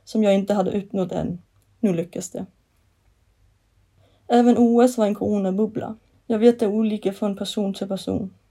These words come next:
men personligen hade jag en positiv upplevelse och det var helt magiskt att få uppleva allt vad ett O S innebär.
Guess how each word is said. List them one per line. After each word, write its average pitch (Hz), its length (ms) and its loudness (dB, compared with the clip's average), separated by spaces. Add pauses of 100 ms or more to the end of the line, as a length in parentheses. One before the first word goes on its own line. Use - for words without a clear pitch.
(160)
men 214 180 -2
personligen 208 640 0
hade 190 220 -4
jag 190 100 0
en 190 120 -2
positiv 202 500 -6
upplevelse 185 760 -4 (500)
och 214 80 -2
det 202 100 0
var 196 100 4
helt 208 280 2
magiskt 185 580 0
att 196 180 -4
få - 60 -6
uppleva 208 460 -2
allt 185 420 -2
vad 190 240 -2
ett - 80 -6
O 180 200 -4
S 175 140 -6
innebär. 175 500 -4